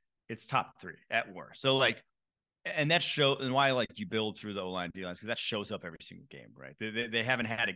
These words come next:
game where it's like, "Oh, wow, where was their D-line?" It's, it's like, no,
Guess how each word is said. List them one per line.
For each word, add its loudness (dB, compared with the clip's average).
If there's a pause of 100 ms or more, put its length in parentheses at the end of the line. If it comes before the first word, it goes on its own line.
game 2 (220)
where 0
it's -4
like, -2
"Oh, -4
wow, -4
where -8
was -10
their -4
D-line?" -4
It's, -14
it's -14
like, -4
no, 6